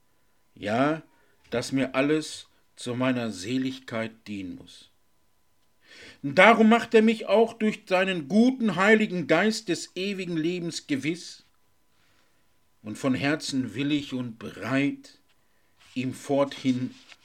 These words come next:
zu leben. Sind Sie ein Kind Gottes? Sind Sie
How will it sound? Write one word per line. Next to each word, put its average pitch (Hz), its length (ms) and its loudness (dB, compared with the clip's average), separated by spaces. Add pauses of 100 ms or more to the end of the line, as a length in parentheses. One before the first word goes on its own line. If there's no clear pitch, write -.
(120)
zu - 220 -6
leben. 113 460 -6 (640)
Sind 135 360 -4
Sie 151 560 -6 (520)
ein 147 280 0
Kind 170 300 -8
Gottes? 143 680 -4 (640)
Sind 156 260 -4
Sie 220 560 0